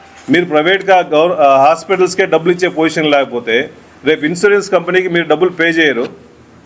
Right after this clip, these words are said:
అప్పుడు ఫ్రీగా ట్రీట్మెంట్ చేయరు, పేద ప్రజలందరూ ఇబ్బందులు పడతారు కదా. హాస్పిటల్లోకి చూపించుకున్న పరిస్థితి కూడా లేదు. అందువల్ల దయచేసి ఆరోగ్యశ్రీని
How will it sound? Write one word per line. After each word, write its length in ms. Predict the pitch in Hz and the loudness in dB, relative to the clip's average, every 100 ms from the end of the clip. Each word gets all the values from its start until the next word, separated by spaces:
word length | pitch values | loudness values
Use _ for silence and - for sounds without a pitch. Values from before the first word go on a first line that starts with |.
| - - | -20 -4
అప్పుడు 180 | 143 180 | 0 0
ఫ్రీగా 340 | - 196 202 | 2 0 2
ట్రీట్మెంట్ 520 | 202 202 202 208 190 175 | 0 -2 0 -4 0 0
చేయరు, 400 | 175 147 156 - - - - - | 0 0 -2 -6 -20 -20 -20 -4
పేద 140 | 165 196 | -2 0
ప్రజలందరూ 460 | 202 196 196 185 | 0 0 0 -2
ఇబ్బందులు 300 | 160 185 196 | -2 2 2
పడతారు 320 | 185 175 175 175 | 2 0 0 2
కదా. 340 | 170 165 175 - - _ - - | 2 2 -2 -12 -20 _ -20 -2
హాస్పిటల్లోకి 600 | 143 175 - 208 196 180 | 0 0 -2 0 0 -2
చూపించుకున్న 540 | 175 - 185 190 196 180 | -4 -4 -4 -2 -2 0
పరిస్థితి 420 | 175 185 185 190 | 0 0 0 0
కూడా 180 | 175 147 | 2 2
లేదు. 200 | 120 - - - - - - - 120 | -2 -4 -18 -20 -20 -20 -20 -4 0
అందువల్ల 380 | 139 160 185 | 2 2 2
దయచేసి 680 | 190 160 165 185 170 170 127 - - - - | 2 -2 0 0 2 -2 -4 -10 -20 -6 2
ఆరోగ్యశ్రీని 1040 | 139 180 190 175 190 - 165 175 170 | 4 4 2 2 0 0 -2 0 0